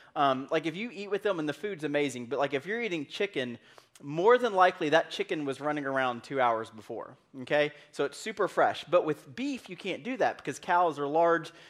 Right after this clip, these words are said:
so they have to slaughter them and they have to drain the blood and all that stuff. And then what they do, because they don't have refrigeration, is they'll just take the meat and they'll just hang it on hooks outside their doors.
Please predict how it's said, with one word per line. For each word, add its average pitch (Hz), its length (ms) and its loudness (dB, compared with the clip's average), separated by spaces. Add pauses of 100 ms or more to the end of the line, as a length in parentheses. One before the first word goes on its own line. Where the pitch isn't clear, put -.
(120)
so 170 200 2
they 156 100 4
have 160 180 4
to 143 80 -8
slaughter 185 440 6
them 170 340 2
and 143 100 0
they 139 60 2
have 127 100 -2
to 135 60 -10
drain 156 300 -2
the 151 60 -4
blood 160 240 6
and 156 60 -2
all 156 120 4
that 151 140 2
stuff. 151 320 2 (340)
And 160 140 4
then 208 120 2
what 208 100 2
they 156 120 4
do, 262 240 -4
because 196 240 -4
they 170 120 4
don't 175 140 0
have 156 160 0
refrigeration, 147 800 -2 (320)
is 151 200 -2
they'll 185 160 2
just 185 240 -4
take 247 340 -2
the 185 80 -2
meat 190 420 -8 (220)
and 156 120 -2
they'll 180 120 0
just 170 180 -8
hang 233 220 -8
it 226 80 -4
on 156 160 -2
hooks - 560 -4 (480)
outside 175 500 2
their 143 100 0
doors. 131 540 -4